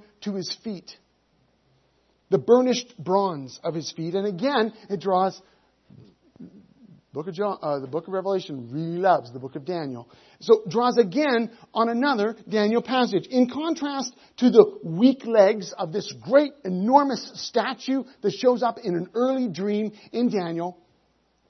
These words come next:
that had weak legs, and, and it was, it was, it's sort of the fault line and things that were wrong in, in this, in this big, immense looking,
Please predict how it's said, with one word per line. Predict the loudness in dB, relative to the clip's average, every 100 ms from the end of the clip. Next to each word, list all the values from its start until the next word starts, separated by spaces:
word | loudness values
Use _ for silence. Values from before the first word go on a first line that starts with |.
| _ -6
that | -2
had | -2 -2
weak | 2 2 4
legs, | 4 4 0 -4
and, | -6 -10 -4
and | 0
it |
was, | 2 0
it | 0
was, | -6 -8 -12
it's | -8
sort | -4 -4
of |
the | -4 -10 0
fault | 0 0
line | -4 -6 -6 -8
and | -10 -16 -10
things | -8 -4
that |
were | -4 -2
wrong | -2 -2 -2
in, | -4 -6 -10 -8
in | -4
this, | -4 -6
in | -8
this | -6 -8 -12
big, | -10 0 0 0 -8
immense | -4 -4 -4 -4
looking, | -4 -4